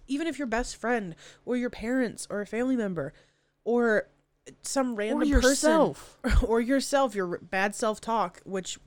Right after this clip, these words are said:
Speaker 1: we all go through, we all learn about, and we all, you know, try to grow out of, um, it, it doesn't matter, 'cause at the end of the day, the only person that you have to spend all of your time with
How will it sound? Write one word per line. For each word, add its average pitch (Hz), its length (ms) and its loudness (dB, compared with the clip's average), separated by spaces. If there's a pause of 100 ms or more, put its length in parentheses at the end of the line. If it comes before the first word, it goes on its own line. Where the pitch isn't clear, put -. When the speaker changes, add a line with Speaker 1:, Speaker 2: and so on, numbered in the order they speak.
(220)
Speaker 1:
we 101 140 -2
all 98 200 4
go 196 200 0
through, 196 200 -6
we 190 120 -2
all 175 140 -2
learn 196 220 -2
about, 170 340 -4
and 175 100 -12
we 170 80 -10
all, 175 260 -4 (400)
you 208 100 -8
know, 180 120 -2
try 180 200 -6
to 175 180 -10
grow 180 480 -2
out 196 240 0
of, 160 380 -6 (440)
um, 160 340 -6 (720)
it, 202 160 -8 (240)
it 220 200 2
doesn't 247 380 2
matter, 196 260 -4 (100)
'cause - 160 -14
at 220 80 0
the 233 100 -6
end 240 120 -2
of 233 60 -2
the 208 60 -6
day, 208 120 0
the 208 120 -2
only 214 140 -2
person 202 320 -6
that 185 120 -12
you 196 140 -8
have 190 120 -4
to 202 100 -8
spend 190 420 -8 (220)
all 185 180 -2
of 185 80 -4
your 185 120 -6
time 185 300 -6
with 220 220 -4